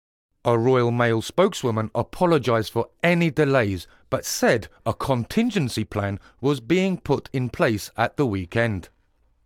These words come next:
U S Secretary of State signed a confidential cable saying allies in nato had agreed to expand the contingency plan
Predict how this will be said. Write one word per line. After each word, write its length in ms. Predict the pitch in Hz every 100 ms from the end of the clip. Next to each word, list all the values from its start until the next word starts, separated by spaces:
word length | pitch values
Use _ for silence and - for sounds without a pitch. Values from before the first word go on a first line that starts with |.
| _ _
U 260 | 117 123 113
S 100 | 107
Secretary 600 | - 120 127 110 123 123
of 80 | 117
State 440 | - 180 143 - - _
signed 520 | - - 196 127 113
a 80 | 117
confidential 720 | - 143 120 147 131 120 131
cable 460 | - 180 175 110 101 - -
saying 400 | - 151 143 143 -
allies 460 | 196 196 147 127
in 260 | 104 123 127
nato 460 | 175 208 - 101 92 - -
had 200 | 139 131
agreed 420 | 113 165 170 113
to 120 | 113
expand 500 | 104 - - 160 165
the 60 | 139
contingency 720 | 139 123 - 190 170 - 113
plan 320 | 107 104